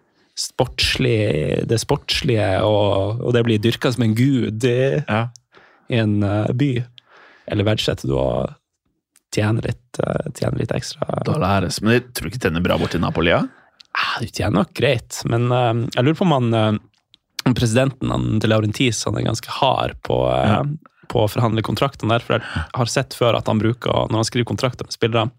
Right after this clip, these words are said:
Speaker 2: Mm.
Speaker 1: så skal han også ha en del, eh, image rights til
Speaker 2: Åh.
Speaker 1: spillerne.
Speaker 2: Ja.
Speaker 1: Eh, og der har det gått litt skeis i noen kontraktsforhandlinger
Speaker 2: Ja.
Speaker 1: tidligere, fordi han insisterer på.
Speaker 2: Ja. Men det er jo den Madrid-modellen, da.
Speaker 1: Mm.
Speaker 2: At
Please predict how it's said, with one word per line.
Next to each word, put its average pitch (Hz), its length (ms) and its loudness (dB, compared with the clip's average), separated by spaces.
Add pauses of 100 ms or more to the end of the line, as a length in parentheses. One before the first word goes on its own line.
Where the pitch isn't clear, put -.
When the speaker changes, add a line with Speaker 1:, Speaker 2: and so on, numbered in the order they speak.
(180)
Speaker 2:
Mm. 113 260 2 (120)
Speaker 1:
så - 120 -8
skal 127 240 2
han 117 100 2
også 113 200 0
ha 110 140 2
en 104 80 0
del, 104 360 0
eh, - 200 0
image 117 320 0
rights - 500 -6 (140)
til 123 120 0
Speaker 2:
Åh. - 60 0
Speaker 1:
spillerne. 117 380 0 (500)
Speaker 2:
Ja. 117 180 4 (380)
Speaker 1:
Eh, 65 240 0
og 117 80 0
der 120 100 2
har 117 120 2
det 107 80 0
gått 107 100 0
litt 101 140 -4
skeis 120 420 0
i - 40 -2
noen 120 260 -2
kontraktsforhandlinger - 840 -4
Speaker 2:
Ja. 117 140 2
Speaker 1:
tidligere, - 160 -2 (580)
fordi - 140 -4
han 120 220 -2 (100)
insisterer - 500 -4
på. 151 240 -2 (160)
Speaker 2:
Ja. 135 160 0 (560)
Men 127 140 2
det 117 160 6
er 151 520 2
jo 104 120 4
den 101 240 2
Madrid-modellen, 87 640 0
da. 117 120 2 (220)
Speaker 1:
Mm. 120 240 0 (320)
Speaker 2:
At - 140 -2